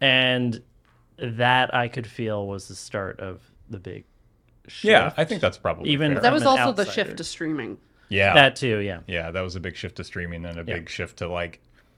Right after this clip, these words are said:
Speaker 1: Live
Speaker 2: I think,
Speaker 1: started
Speaker 2: I think
Speaker 1: happening that year.
Speaker 2: becoming
Speaker 1: Right.
Speaker 2: more focused on entertain, like, considering, I think for a long time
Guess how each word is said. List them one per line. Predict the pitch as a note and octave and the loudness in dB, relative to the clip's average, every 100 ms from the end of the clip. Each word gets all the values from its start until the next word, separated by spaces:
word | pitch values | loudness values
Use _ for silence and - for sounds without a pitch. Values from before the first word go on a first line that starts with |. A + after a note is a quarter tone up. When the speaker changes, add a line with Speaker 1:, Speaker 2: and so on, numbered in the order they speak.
| _ | _
Speaker 1:
Live | A#2 A#2 B2+ | 0 2 4
Speaker 2:
I | |
think, | B2+ B2+ | 2 2
Speaker 1:
started | B2 | 4
Speaker 2:
I | B2 A#2 | 4 4
think | F2+ | 2
Speaker 1:
happening | G2+ F#2+ | -2 -8
that | - | -10
year. | A#2 A#2 C3 A#2+ - A#2 - _ | -10 -12 -14 -20 -14 -14 -14 _
Speaker 2:
becoming | B2+ A#2+ C3 B2+ A#2 | -4 0 2 2 2
Speaker 1:
Right. | A2 | 2
Speaker 2:
more | A2 A2 G#2+ G#2+ G#2 G2 A#2+ _ _ _ | 0 0 2 0 0 -2 -6 _ _ _
focused | - G#2 A2 G2 - | 0 0 0 -6 -8
on | A2 G#2+ G2 G2 F#2+ F#2 F#2 - _ _ _ | -6 -2 -2 -2 -4 -6 -10 -14 _ _ _
entertain, | A2 G2+ G2+ F2 - G2+ G#2+ A2+ | -4 -2 -2 -6 -6 -4 -2 0
like, | B2 G#2 - | 0 0 -2
considering, | C3+ B2 C3+ C3 C3 | -2 0 0 0 2
I | A#2 | 2
think | F#3 | 0
for | - D#3+ | 2 4
a | |
long | A#2 A2+ A#2 | 6 4 4
time | A2+ A2+ G#2+ F#2 | 2 2 2 -2